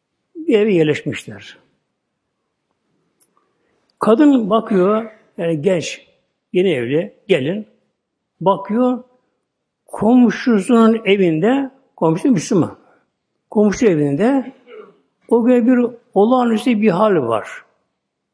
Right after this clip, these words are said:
Birkaç komşular da gelmişler. Evi temizleniyor, süpürülüyor, bahçe temizleniyor, sulanıyor falan derken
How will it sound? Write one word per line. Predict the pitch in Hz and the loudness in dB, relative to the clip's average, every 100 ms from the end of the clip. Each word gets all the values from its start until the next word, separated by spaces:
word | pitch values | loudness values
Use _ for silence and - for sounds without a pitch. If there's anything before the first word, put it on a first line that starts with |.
| _ 185 | _ 0
Birkaç | 208 165 | 2 2
komşular | 185 170 - 180 | 2 0 0 0
da | 165 | 2
gelmişler. | 135 135 123 120 - 202 240 - _ _ _ _ _ _ - | 0 -2 -4 -6 -4 -2 -2 -6 _ _ _ _ _ _ -4
Evi | 196 202 | -2 0
temizleniyor, | 190 180 185 147 147 135 147 175 262 - | 0 2 2 2 2 2 2 0 -2 -6
süpürülüyor, | - 165 185 139 147 165 135 | -6 -2 -2 0 2 0 0
bahçe | 175 170 214 | 0 0 0
temizleniyor, | 185 185 175 147 139 147 156 | 2 2 2 2 2 4 2
sulanıyor | - 202 180 175 156 120 | -2 0 2 4 2 0
falan | 143 165 151 | -2 0 0
derken | 135 127 196 233 240 | -2 -2 2 2 2